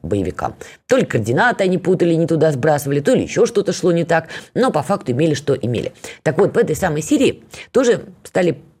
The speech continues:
происходить интересные события, по крайней мере, новость звучала так. "Сирийские туркоманы готовы помочь арабам вести бой с курдами". Понимаю, что сейчас, наверное, для многих это звучит как непонятный набор звуков и слов.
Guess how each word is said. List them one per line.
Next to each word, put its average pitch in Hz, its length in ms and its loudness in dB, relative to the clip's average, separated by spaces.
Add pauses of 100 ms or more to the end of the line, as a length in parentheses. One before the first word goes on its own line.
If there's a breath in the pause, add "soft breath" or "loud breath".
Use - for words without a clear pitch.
(140)
происходить 190 540 0
интересные 170 540 0
события, 269 360 0
по 123 140 -4
крайней 190 260 0
мере, 175 300 2 (180 loud breath)
новость 208 300 2
звучала 156 320 0
так. - 280 -8 (400 loud breath)
"Сирийские 240 540 2
туркоманы 190 720 0 (320 loud breath)
готовы 151 320 2
помочь 151 460 0
арабам 214 460 0 (220 loud breath)
вести 175 460 -2 (180)
бой 127 480 0
с - 160 -20
курдами". 107 460 -2 (260 loud breath)
Понимаю, 170 460 2
что 120 140 -6
сейчас, 147 260 0
наверное, 123 500 0
для 110 140 0
многих 123 420 2
это 120 160 -2
звучит 104 320 -2
как 113 200 -6
непонятный 120 500 -2
набор 110 320 0
звуков 123 380 -4
и 120 40 -10
слов. - 260 -2